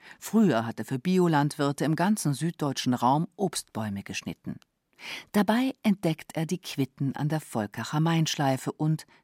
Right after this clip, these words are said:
beschließt zu bleiben. Zweitausenddrei gründet er Mustea, sein fränkisches Rekultivierungsprojekt alter Quittensorten. Wo immer er Quittenbäume oder Sträucher in der Landschaft entdeckt,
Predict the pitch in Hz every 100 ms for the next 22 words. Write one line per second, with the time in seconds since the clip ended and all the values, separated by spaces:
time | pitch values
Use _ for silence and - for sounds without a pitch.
0 | _ 180 - 107 104 - - 156 143 104
1 | - - - _ _ _ _ _ _ _
2 | _ - - - 214 214 233 226 226 202
3 | 170 165 185 170 151 151 151 151 170 -
4 | - 202 123 90 - - 117 127 - 131
5 | 135 - 143 170 - 160 - 165 180 185
6 | 185 147 - - 147 139 139 - 110 104
7 | - 139 - 107 - 95 78 - - -
8 | _ _ _ _ _ - - - 190 220
9 | 277 285 156 - 220 - 196 180 175 175
10 | 131 98 92 - 127 131 135 143 117 117
11 | 135 160 147 - 139 190 196